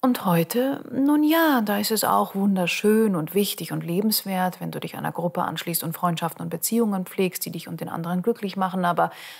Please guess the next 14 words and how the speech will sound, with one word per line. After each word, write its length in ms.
wenn 100
es 100
mit 120
einer 180
Person 460
oder 200
einer 220
Gruppe 280
eben 200
nicht 280
so 100
klappt, 640
nun 220
ja, 380